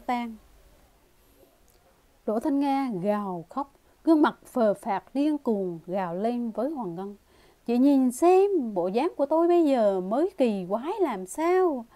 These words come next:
Tôi bị liệt rồi, tôi là một kẻ tàn phế. Cả đời này chỉ có thể nằm trên giường, vĩnh viễn không cách nào giống như người bình thường được nữa. Tại sao?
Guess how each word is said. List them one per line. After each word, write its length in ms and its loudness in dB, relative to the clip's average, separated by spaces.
Tôi 120 2
bị 160 2
liệt 380 2
rồi, 500 -2
tôi 280 2
là 200 -2
một 180 -8
kẻ 200 -2
tàn 400 -4
phế. 260 0
Cả 140 0
đời 180 2
này 340 -4
chỉ 100 -2
có 140 -2
thể 200 -2
nằm 320 -4
trên 240 2
giường, 420 2
vĩnh 220 0
viễn 280 -4
không 220 -2
cách 220 -4
nào 300 -2
giống 220 0
như 120 6
người 200 4
bình 200 2
thường 280 2
được 240 -2
nữa. 320 -2
Tại 260 -4
sao? 500 -4